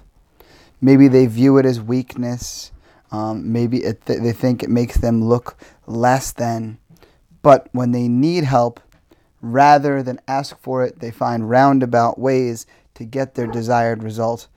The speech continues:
without anything else. So I want to start by squashing <laughs> one of the things that I just said. Asking for weakness, asking for help, rather,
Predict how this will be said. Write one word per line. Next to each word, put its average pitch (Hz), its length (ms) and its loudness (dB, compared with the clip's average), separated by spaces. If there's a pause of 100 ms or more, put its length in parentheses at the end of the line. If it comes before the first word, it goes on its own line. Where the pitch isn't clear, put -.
(260)
without 120 420 0
anything 110 480 -8
else. - 440 -20 (840)
So 135 320 -6 (880)
I 139 60 -2
want 190 160 4
to 170 40 0
start 165 520 4 (420)
by 117 260 2 (100)
squashing - 600 2
<laughs> 123 60 -6
one - 100 -6
of 147 60 -2
the 131 100 -4
things 127 280 -8
that 120 140 -4
I 123 100 -4
just 120 260 -8
said. 104 300 -6 (960)
Asking 196 440 0
for 156 140 2
weakness, 135 640 -2 (380)
asking 175 260 -2
for 139 80 -4
help, 180 220 0
rather, 104 300 -8